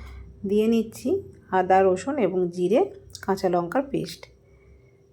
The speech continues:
জিরে কাঁচা লঙ্কার পেস্টটা পেঁয়াজের সঙ্গে ভালো করে নাড়াচাড়া করে দিচ্ছি। এখানে গুঁড়ো মশলা হিসেবে শুধুমাত্র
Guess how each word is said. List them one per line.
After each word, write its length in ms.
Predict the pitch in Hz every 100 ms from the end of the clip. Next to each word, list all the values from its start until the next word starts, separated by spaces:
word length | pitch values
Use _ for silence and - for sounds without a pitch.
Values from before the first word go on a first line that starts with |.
| _ _ - - - -
জিরে 300 | 214 202 226 233
কাঁচা 260 | 214 208
লঙ্কার 320 | 208 202 202 202
পেস্টটা 340 | 196 190 -
পেঁয়াজের 460 | 247 208 185 180 185
সঙ্গে 280 | 190 185 185
ভালো 260 | 190 180 180
করে 180 | 185 202
নাড়াচাড়া 460 | 208 180 180 185 185
করে 220 | 190 190
দিচ্ছি। 400 | 202 196 - 254 294 - - - _ _ _ _ _ - _ _ _ -
এখানে 300 | 220 240 269
গুঁড়ো 300 | 233 202 196 208
মশলা 340 | 190 185 220
হিসেবে 340 | 220 214 220 285
শুধুমাত্র 560 | 320 196 196 196 190